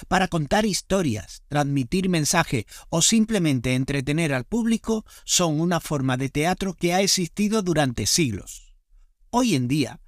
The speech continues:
los títeres siguen siendo una forma popular de teatro para niños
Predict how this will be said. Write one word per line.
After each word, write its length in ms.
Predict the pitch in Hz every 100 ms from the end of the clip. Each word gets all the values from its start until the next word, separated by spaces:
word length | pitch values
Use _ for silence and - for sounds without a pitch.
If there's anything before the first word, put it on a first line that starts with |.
| - -
los 220 | 120 -
títeres 400 | 202 156 131 139 -
siguen 400 | - 240 233 208
siendo 380 | 214 214 202 196
una 280 | 185 175
forma 380 | 160 185 170 156 143
popular 500 | 156 135 151 175 147
de 140 | 135
teatro 420 | 151 175 175 147
para 220 | 123 139
niños 480 | 151 240 226 220 -